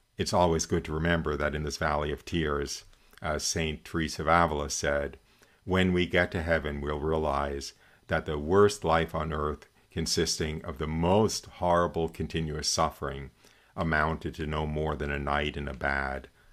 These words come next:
motel." Because we, when we get to heaven, we'll be there for all eternity. So even a hundred lousy years or horrible years on earth, if it gets us to heaven, will seem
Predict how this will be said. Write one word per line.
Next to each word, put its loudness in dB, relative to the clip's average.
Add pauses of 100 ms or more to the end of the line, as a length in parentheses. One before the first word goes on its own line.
(120)
motel." -8 (1500)
Because 0 (640)
we, 0
when 4
we 2
get 4
to -4
heaven, 4
we'll 0
be -4
there 0
for -4
all 4
eternity. -6 (300)
So -6
even 2
a -4
hundred 2 (140)
lousy 4
years 2
or -6
horrible 4
years -14 (320)
on -4
earth, -4 (300)
if -2 (120)
it -6
gets 2
us -8
to -6
heaven, -2 (500)
will 0
seem -2